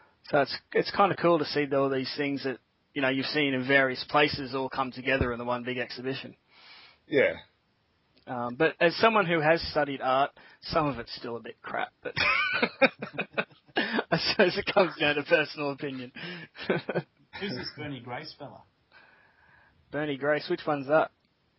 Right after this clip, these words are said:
Speaker 3: Oh, he's one that's done a, done a, uh, portrait of me.
Speaker 1: <laughs> Okay.
Speaker 3: Dressed up in the suit. Pretty good likeness there, I reckon.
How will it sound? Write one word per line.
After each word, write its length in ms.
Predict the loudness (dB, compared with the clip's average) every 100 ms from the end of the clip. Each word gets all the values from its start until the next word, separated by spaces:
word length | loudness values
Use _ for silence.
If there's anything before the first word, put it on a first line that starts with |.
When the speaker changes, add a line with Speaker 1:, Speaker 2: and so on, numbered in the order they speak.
| -16
Speaker 3:
Oh, 200 | -16 -16 -18
he's 120 | -12
one 140 | -12
that's 180 | -12 -16 -18
done 200 | -18 -18 _ -20
a, 160 | -20
done 140 | -16 -16
a, 180 | -14 -14 -16
uh, 20 | -14
portrait 280 | -10 -10 -12
of 100 | -14
me. 280 | -16 -16 -20
Speaker 1:
<laughs> 40 | _ _ _ _ _ _ -6
Okay. 640 | 2 2 2 -8 -2 -2 0
Speaker 3:
Dressed 200 | -6 -8 -12
up 140 | -12
in 60 | -20
the 60 | -18
suit. 320 | -18 -18 -20 _ -20 -20 -20 _ _ _ _ _ _
Pretty 140 | -18
good 160 | -16 -16
likeness 400 | -14 -16 -18 -20 -20
there, 100 | -20
I 100 | -20
reckon. 240 | -18 -18